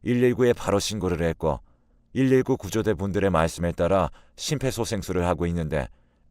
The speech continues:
그때 구급차가 와서 병원으로 데려가셨어요. 형수님, 형님 괜찮으신 거 맞죠? 전 아무 말도 못하고 펑펑 소리내 울기만 했어요.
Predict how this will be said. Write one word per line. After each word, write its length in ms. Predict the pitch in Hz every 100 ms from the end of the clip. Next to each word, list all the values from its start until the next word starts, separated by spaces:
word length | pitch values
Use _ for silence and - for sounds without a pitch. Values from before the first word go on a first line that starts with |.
| -
그때 220 | 147 160
구급차가 500 | 151 113 127 123 98
와서 480 | 87 82 95 92 67 - _ -
병원으로 480 | - 95 90 87 80
데려가셨어요. 960 | - 85 90 82 82 - 71 67 62 - _ _ _ _ _ _ _ - - - _ _
형수님, 680 | - 101 85 82 92 65 - _ _ _ _ _ _
형님 600 | - - - 110 95 76 - _ -
괜찮으신 520 | 92 87 98 90 95
거 100 | 87
맞죠? 580 | 90 85 - 104 104 - _ _ _ _ _ _ _ _ _ _ _ -
전 220 | - 87
아무 260 | 80 87
말도 280 | 95 90 82
못하고 540 | 73 78 80 - 64 - - _ _ _ -
펑펑 500 | 117 101 107 80 -
소리내 340 | 117 110 92
울기만 480 | 71 82 87 85 80
했어요. 560 | 76 - 71 67 64